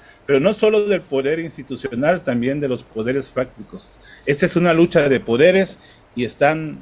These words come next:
eh, debilitando, lamentablemente, intentando acallar las voces que estamos llamados a, a ejercer a nombre de la gente, eh, ser portavoces de libertades fundamentales como, eh, la libertad de expresión,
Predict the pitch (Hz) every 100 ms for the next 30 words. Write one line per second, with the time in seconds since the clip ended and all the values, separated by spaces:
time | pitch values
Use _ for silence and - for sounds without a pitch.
0 | 120 113 107 123 139 147 143 123 160 165
1 | 180 175 139 127 120 131 147 156 139 143
2 | 156 131 127 110 - 143 147 143 120 -
3 | 117 117 143 143 135 113 131 147 156 147
4 | - - - _ 113 110 107 101 - 143
5 | 151 147 - - 113 113 131 123 131 135
6 | 175 175 _ _ - 117 113 110 110 107
7 | 123 - 139 117 147 160 202 247 - -
8 | 123 127 147 156 147 135 117 - 147 147
9 | 156 202 180 123 101 - 139 143 147 139
10 | - 139 135 156 - 170 - - - -
11 | - 127 131 135 131 151 165 147 - -
12 | 135 123 120 113 101 143 160 139 - -
13 | 120 107 101 - - 104 101 101 98 101
14 | 107 107 104 127 131 - 110 107 147 180
15 | 202